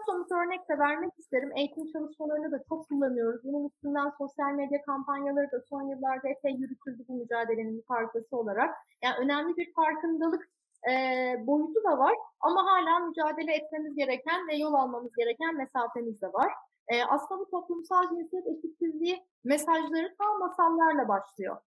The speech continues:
İşte güzeller güzeli bir prenses, e, kadını hep güzellikle ve zayıflıkla bir şekilde özdeşleştirmek. Sonra kahraman olan bir erkeğin kurtarıcı olarak gelmesi ve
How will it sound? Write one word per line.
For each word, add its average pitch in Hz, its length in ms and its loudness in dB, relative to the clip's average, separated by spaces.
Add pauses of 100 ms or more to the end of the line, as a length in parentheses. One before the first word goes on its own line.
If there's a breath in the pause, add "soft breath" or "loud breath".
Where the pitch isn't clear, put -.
İşte 254 140 -10
güzeller 294 500 4
güzeli 262 360 -2
bir 277 160 -2
prenses, 233 720 -4 (300 soft breath)
e, 226 180 2
kadını 294 340 2
hep 320 300 -4
güzellikle 285 580 0 (140)
ve 294 140 6
zayıflıkla 294 800 0
bir 262 60 -6
şekilde 214 600 -4
özdeşleştirmek. 214 1000 -2 (220)
Sonra 330 260 2
kahraman 330 500 0
olan 330 360 0
bir 330 160 0
erkeğin 302 560 0 (100)
kurtarıcı 302 460 -2
olarak 254 300 0 (100)
gelmesi 220 500 -2 (380)
ve 277 200 2